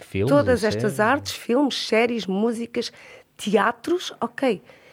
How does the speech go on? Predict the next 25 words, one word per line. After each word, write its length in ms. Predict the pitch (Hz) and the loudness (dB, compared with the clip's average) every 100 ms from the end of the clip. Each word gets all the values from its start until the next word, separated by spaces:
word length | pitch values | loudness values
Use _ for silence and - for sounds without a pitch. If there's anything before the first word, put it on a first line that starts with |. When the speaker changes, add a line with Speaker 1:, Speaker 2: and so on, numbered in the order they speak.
| _ _ | _ _
Speaker 2:
Mas 200 | - 247 | 0 2
se 60 | - | 2
calhar 240 | 294 269 | 0 2
enquanto 320 | 294 311 262 - | 2 0 -2 -2
toda 200 | - 254 | -4 -4
a 40 | |
gente 160 | 247 233 | -4 -4
estava 180 | 233 220 | -4 -6
entretida 380 | 220 - 202 220 | -6 -8 -6 -6
com 160 | 208 | -4
isso, 220 | 214 - - | -6 -6 -6
es-, 200 | 247 247 | -4 -2
as 100 | 233 | -6
pessoas 640 | - - - 247 240 147 - - _ - | -6 -6 0 2 2 -2 -10 -18 _ -20
que 260 | - 180 160 - | -8 -6 -6 -8
realmente, 560 | 170 170 165 156 - - - - _ | -6 -4 -4 -6 -12 -20 -20 -20 _
eh, 220 | 160 156 | -6 -4
fizeram 580 | 151 - 147 175 165 160 | -6 -8 -4 -4 -2 -4
parte 480 | 156 180 165 156 - - | -6 -4 -2 -4 -12 -12
disso, 300 | 165 185 - | -10 -8 -6
como 240 | 170 160 | -4 -4
tu 200 | 156 - | -6 -10
a 40 | 151 | -8
lutar, 600 | 156 156 - 143 175 - | -8 -12 -12 -4 -4 -4
como 220 | - 156 | -8 -10